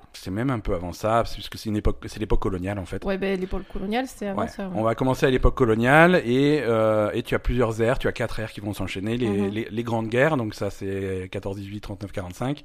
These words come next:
Speaker 2: Mhm.
Speaker 1: Ensuite, ça va être la guerre froide, les années, euh, cinquante, les années soixante, soixante-dix. Et ensuite, tu vas avoir l'ère moderne. Donc à chaque fois, ça débloque des technologies, ça débloque des recherches, ça débloque tout ce qui va avec, et un style graphique à ton île qui est adapté, hein. C'est,
Speaker 2: Mhm.
Speaker 1: tu, tu finis par avoir des immeubles, des trucs très modernes, mais tu commences avec des, des cahutes et des, et des charrettes et des trucs comme ça.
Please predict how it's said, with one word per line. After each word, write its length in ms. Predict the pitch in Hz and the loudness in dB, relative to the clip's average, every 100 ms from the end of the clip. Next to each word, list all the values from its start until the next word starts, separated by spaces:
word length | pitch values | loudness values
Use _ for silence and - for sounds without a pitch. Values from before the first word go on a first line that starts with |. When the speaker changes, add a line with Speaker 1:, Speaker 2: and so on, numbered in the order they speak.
| - | -8
Speaker 2:
Mhm. 60 | 196 196 240 | -6 -6 -8
Speaker 1:
Ensuite, 280 | - 87 117 | -10 -8 -6
ça 120 | - | -2
va 100 | 101 | 0
être 160 | 104 98 | -2 -2
la 80 | 98 | -2
guerre 220 | 107 98 | -2 -2
froide, 280 | - 127 147 | 2 2 2
les 120 | 104 | 0
années, 380 | 92 92 95 92 | -4 -4 -4 -4
euh, 140 | 90 | -6
cinquante, 400 | 87 90 87 104 98 | -8 -10 -6 -6 -6
les 60 | 87 | -12
années 80 | 82 | -10
soixante, 360 | 85 - 98 | -10 -8 -8
soixante-dix. 440 | 92 85 87 139 - - - - | -8 -8 -8 -8 -10 -16 -16 -12
Et 60 | 87 | -8
ensuite, 180 | 87 143 | -6 -2
tu 80 | 117 | 2
vas 60 | |
avoir 140 | 110 113 | 4 4
l'ère 120 | 110 | 2
moderne. 420 | 110 90 85 82 - | -2 -4 -6 -10 -12
Donc 160 | 87 | -6
à 60 | 113 | -4
chaque 180 | 110 - | -2 0
fois, 120 | 143 | 0
ça 100 | 120 | 0
débloque 240 | 101 101 | -2 -4
des 100 | 98 | -4
technologies, 520 | 95 90 87 87 101 110 | -6 -8 -6 -6 -6 -10
ça 100 | 101 | -8
débloque 300 | 90 90 87 | -8 -8 -10
des 100 | 85 | -10
recherches, 480 | 80 - 104 101 | -8 -4 -2 -4
ça 80 | - | -8
débloque 300 | 90 85 87 | -10 -10 -12
tout 80 | - | -12
ce 80 | - | -12
qui 80 | 87 | -10
va 100 | 82 | -8
avec, 340 | 85 110 117 | -4 -4 -4
et 140 | 92 | -8
un 60 | 87 | -8
style 220 | - 101 | -10 -10
graphique 360 | 98 87 - - | -6 -6 -6 -8
à 60 | 90 | -8
ton 160 | 90 | -6
île 200 | 98 117 - - - - - | -4 -6 -8 -18 -18 -20 -18
qui 160 | - 90 | -6 -4
est 20 | |
adapté, 440 | 87 87 - 78 | -2 -6 -8 -10
hein. 120 | 80 87 | -8 -8
C'est, 60 | 208 | -4
Speaker 2:
Mhm. 240 | 98 95 | -4 -4
Speaker 1:
tu, 220 | 214 80 76 | -8 -12 -14
tu 100 | - | -12
finis 260 | 98 107 | -4 -2
par 200 | 113 92 87 | 2 2 0
avoir 220 | 85 92 | -6 -6
des 220 | 92 85 | -6 -6
immeubles, 240 | 87 101 92 | -4 -4 -6
des 80 | |
trucs 160 | - - | -10 -8
très 120 | - 92 | -6 -6
modernes, 300 | 90 120 123 | -2 -2 -2
mais 80 | |
tu 100 | 95 | -6
commences 380 | - 87 104 120 | -8 -6 -4 -4
avec 160 | 90 85 | -6 -8
des, 180 | 90 80 | -10 -10
des 140 | 82 | -12
cahutes 420 | - 82 95 107 | -8 -6 -6 -6
et 60 | 90 | -8
des, 460 | 85 82 85 85 | -10 -12 -12 -12
et 40 | 87 | -12
des 140 | 90 | -12
charrettes 440 | 80 87 92 101 - | -12 -10 -8 -8 -10
et 40 | |
des 80 | 85 | -10
trucs 140 | - | -10
comme 120 | - | -10
ça. 120 | 76 | -14